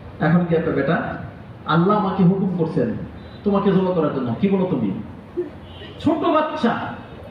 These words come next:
সন্তান হলো বাপের ফটোকপি। বাপের কি ভাইয়া? ফটোকপি। জীবনভর যে দিনের কথা ঘরের মাঝে পড়ে, মসজিদের ঘরের মাঝে তালিমের হালকা চালু করে, ঘরের মাঝে ছয় সিফতের মোজাকারা করে, এই ছয় সিফতের মোজাকারায়,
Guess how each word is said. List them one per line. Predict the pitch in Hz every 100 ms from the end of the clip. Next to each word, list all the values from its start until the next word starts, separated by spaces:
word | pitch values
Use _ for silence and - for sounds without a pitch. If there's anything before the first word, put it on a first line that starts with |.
| - - - - - - -
সন্তান | 240 233 254 240
হলো | 254 277
বাপের | 240 240 269
ফটোকপি। | 269 277 269 240 - - -
বাপের | 185 196 226
কি | 240
ভাইয়া? | 262 311 339 285
ফটোকপি। | 262 277 262 196 143 101 - - -
জীবনভর | 208 262 285 233 302 320 -
যে | 269
দিনের | 262 269 254 240
কথা | -
ঘরের | 202 208 208
মাঝে | 202 190 180
পড়ে, | 160 117 110 - - 170
মসজিদের | 220 226 226 208
ঘরের | 208 220
মাঝে | 214
তালিমের | 208 196 220 220
হালকা | 190 190 185
চালু | 180 170 160
করে, | 151 139 - - -
ঘরের | 190 233
মাঝে | 233 233 -
ছয় | 233
সিফতের | 240 254 254 233
মোজাকারা | 220 214 190 196 180
করে, | 170 160 165 - - -
এই | 233 - 220
ছয় | 220
সিফতের | 240 233 233 196
মোজাকারায়, | 180 202 190 180 151